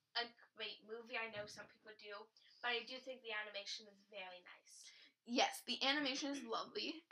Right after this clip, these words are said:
Speaker 2: as Pixar does. Uh, and I think the scenery is especially magnificent, but I'm not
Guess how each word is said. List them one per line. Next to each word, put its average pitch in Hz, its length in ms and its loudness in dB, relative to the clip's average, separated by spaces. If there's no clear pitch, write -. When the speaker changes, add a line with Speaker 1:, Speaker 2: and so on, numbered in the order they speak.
Speaker 2:
as - 160 -2
Pixar - 400 -2
does. - 400 -2
Uh, 233 160 10
and 254 240 2
I 247 140 10
think 254 260 -4
the 226 80 0
scenery 226 720 -2
is 220 320 -8
especially 233 720 0
magnificent, 226 560 -4
but 311 220 8
I'm 381 400 12
not 302 220 8